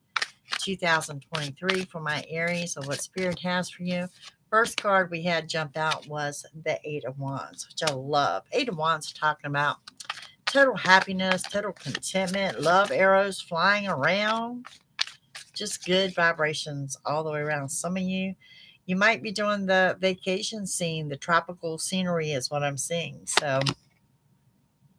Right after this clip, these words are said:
the weather, the heat, that's all there. We have the High Priestess, and that High Priestess comes in and says, "You are grounded, you are centered.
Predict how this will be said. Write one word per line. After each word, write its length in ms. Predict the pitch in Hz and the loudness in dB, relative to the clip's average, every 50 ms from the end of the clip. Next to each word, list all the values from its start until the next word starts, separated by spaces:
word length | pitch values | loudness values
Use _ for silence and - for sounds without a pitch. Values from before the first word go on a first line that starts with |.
| _ _ _ _ _ _ - - - - - - - - - _ _ _ _ _ | _ _ _ _ _ _ -16 -16 -16 -16 -20 -20 -20 -20 -20 _ _ _ _ _
the 100 | - 175 | 2 4
weather, 440 | 160 170 175 180 175 190 185 180 180 | 6 6 6 6 6 6 4 4 2
the 100 | 175 170 | 2 0
heat, 400 | 143 135 - 202 202 202 185 - | -2 -2 -4 -4 -4 -6 -6 -2
that's 240 | - 160 156 - - | -2 -2 -2 0 0
all 240 | 170 175 180 175 175 | 0 2 2 2 2
there. 480 | 165 170 170 175 165 160 165 170 165 - - - - - - - - - - - - - _ _ | 2 2 2 2 0 0 -2 -4 -8 -12 -18 -14 -6 -4 -2 -2 -2 -6 -12 -20 -20 -20 _ _
We 120 | - 214 214 | -4 2 8
have 260 | 262 302 330 339 262 | 10 12 12 12 10
the 120 | 285 247 | 6 2
High 200 | 202 220 233 202 | 4 4 4 4
Priestess, 720 | 180 - - 175 170 151 - - - 147 139 - - - | 4 2 -2 -4 -4 -4 -6 -6 -6 -6 -4 -6 -4 -4
and 80 | 180 180 | -2 0
that 120 | 175 180 | 0 0
High 260 | 151 - 254 294 330 | 0 4 4 4 4
Priestess 440 | 330 - 240 226 220 - - 185 170 | 4 2 0 -2 -2 -4 -6 -6 -6
comes 340 | - - 180 170 175 165 - | -4 -2 -2 -2 -2 -2 -2
in 160 | 170 165 165 | -4 -4 -4
and 160 | 160 - - | -4 -6 -6
says, 480 | - - - 208 196 185 175 160 143 - | -6 -2 0 2 2 4 4 2 0 -2
"You 120 | 233 233 | 0 0
are 120 | 214 160 135 | 0 0 0
grounded, 600 | 147 - 156 160 170 185 185 175 165 127 120 160 | 0 0 2 4 6 6 4 4 0 -2 -2 -4
you 100 | 180 170 | -2 -2
are 100 | - - | -2 -2
centered. 720 | - - - - 180 185 180 - 156 143 131 98 87 85 | -2 -4 -2 0 0 0 0 0 -2 -2 -2 0 0 0